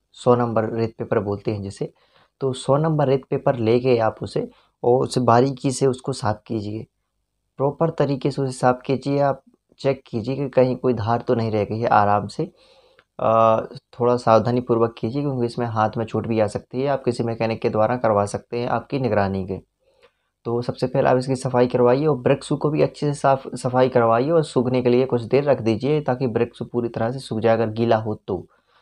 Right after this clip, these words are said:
अगर सूखा है तो उसे कुछ नहीं करवाना, आपको सिर्फ साफ़ करवाना है। अब साफ़ करवाने के बाद आप एक काम कीजिए,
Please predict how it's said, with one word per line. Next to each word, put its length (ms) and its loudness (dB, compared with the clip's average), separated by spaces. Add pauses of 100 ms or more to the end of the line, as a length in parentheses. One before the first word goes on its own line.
(180)
अगर 220 -2
सूखा 380 0
है 160 0
तो 120 -4
उसे 180 -2
कुछ 260 -4
नहीं 100 -4
करवाना, 320 0
आपको 180 -6
सिर्फ 200 -6 (420)
साफ़ 280 0
करवाना 420 -4
है। 140 -12 (540)
अब 100 -6
साफ़ 300 -2
करवाने 400 0
के 140 -4
बाद 320 2 (200)
आप 240 0 (140)
एक 220 -4
काम 200 -2
कीजिए, 480 -6